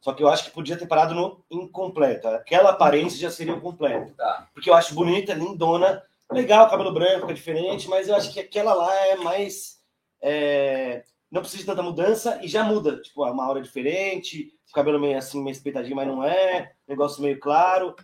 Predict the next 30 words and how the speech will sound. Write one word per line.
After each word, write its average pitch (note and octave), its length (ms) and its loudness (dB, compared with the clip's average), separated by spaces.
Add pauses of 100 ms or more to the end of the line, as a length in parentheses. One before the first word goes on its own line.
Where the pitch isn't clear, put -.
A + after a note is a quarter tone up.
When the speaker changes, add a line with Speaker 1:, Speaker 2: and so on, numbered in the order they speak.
Speaker 1:
O, D#3+ 140 -2
a D3+ 100 0
pupila F3+ 400 -6
também D3 220 0
acho C#3+ 100 -4
que - 80 -16
fica C#3+ 80 -4
bem C#3 160 -4
da C#3 160 2
hora, C#3+ 280 -2
com F3 180 -10
o - 20 -12
cabelo D3 280 -4
preto D3+ 160 -6
fica - 120 -12
bem C#3+ 160 -6
melhor. C#3 400 -4 (800)
Então E3 160 -2
acho E3+ 160 -4
que F3 100 -4
ela E3+ 220 2
só F3 180 -4
ficou F#3 180 -8
desnecessária, G3 840 0 (220)
principalmente A#3 420 -6
questão A3 240 -8
de A3 60 -6
aparência, F3 500 0
não D3 80 -8
precisava. C3+ 560 -4